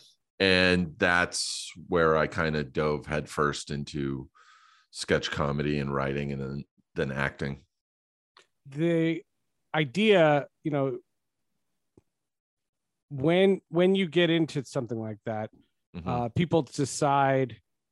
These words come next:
Speaker 2: how much, how many classes you should take or how much experience
Speaker 1: Yeah.
Speaker 2: should, should you get. But
Speaker 1: Yeah.
Speaker 2: isn't it really just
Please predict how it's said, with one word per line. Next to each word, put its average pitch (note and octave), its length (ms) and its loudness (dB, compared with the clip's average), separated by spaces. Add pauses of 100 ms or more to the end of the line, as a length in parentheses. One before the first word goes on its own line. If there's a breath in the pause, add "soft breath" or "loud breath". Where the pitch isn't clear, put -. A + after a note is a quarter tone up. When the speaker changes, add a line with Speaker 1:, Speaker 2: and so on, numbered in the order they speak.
(680)
Speaker 2:
how C3+ 140 -2
much, C3+ 160 0 (240)
how B2+ 80 -6
many A#2+ 140 -4
classes B2+ 600 -4
you A2+ 80 -10
should - 200 -16
take G#2+ 360 -8
or A2+ 100 -6
how C3+ 220 -2
much C3 220 -2
experience D3 800 2 (100)
Speaker 1:
Yeah. C3+ 60 -2
Speaker 2:
should, A#2 140 -8
should A#2+ 240 -4
you A#2 100 -4
get. A#2 300 0 (360 soft breath)
But F#3+ 140 2
Speaker 1:
Yeah. C#4 60 8
Speaker 2:
isn't F4 180 6
it C#4+ 120 6
really F3 300 8
just D#3 300 0